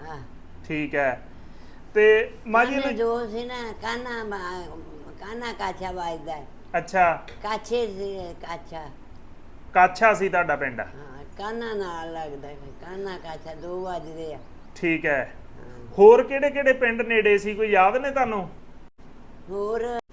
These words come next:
Speaker 1: ਨੰਗੜ, ਰਤੋ ਕੇ।
Speaker 2: ਠੀਕ ਹੈ।
Speaker 1: ਨਾ, ਥੋੜ੍ਹਾ ਨਹੀਂ ਯਾਦ ਹੈਗਾ।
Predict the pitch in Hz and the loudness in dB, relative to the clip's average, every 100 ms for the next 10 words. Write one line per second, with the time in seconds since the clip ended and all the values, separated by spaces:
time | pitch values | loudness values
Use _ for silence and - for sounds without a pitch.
0 | - - 151 196 208 220 220 214 202 175 | -18 -16 -10 -6 -4 -2 -2 -2 -4 -6
1 | - - - - - - - - - - | -12 -16 -18 -18 -16 -16 -16 -16 -16 -16
2 | - - - - - 151 180 - 220 208 | -16 -16 -16 -16 -16 -14 -14 -8 -6 -4
3 | 196 180 156 131 - - - - - - | -6 -6 -8 -12 -16 -16 -16 -16 -16 -16
4 | - - - 156 156 151 143 - - - | -16 -14 -8 -6 -2 0 -2 -4 -16 -16
5 | - - - - 160 156 - - - - | -16 -16 -16 -16 -14 -14 -16 -16 -16 -16
6 | - - - 196 214 208 165 147 - - | -16 -16 -12 -8 -6 -8 -10 -12 -16 -18
7 | - - - - - 196 202 180 165 135 | -16 -16 -16 -16 -12 -6 -4 -4 -6 -8
8 | 123 127 127 - | -8 -10 -12 -14